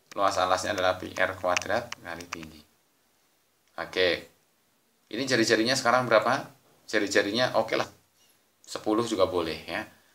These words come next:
Oke, jari-jarinya sepuluh berarti ini adalah,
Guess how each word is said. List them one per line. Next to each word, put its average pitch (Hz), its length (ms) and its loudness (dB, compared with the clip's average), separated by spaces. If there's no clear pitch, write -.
Oke, 78 320 -6
jari-jarinya 85 480 -6
sepuluh 98 340 -2
berarti 92 400 0
ini 101 160 -6
adalah, 92 320 -4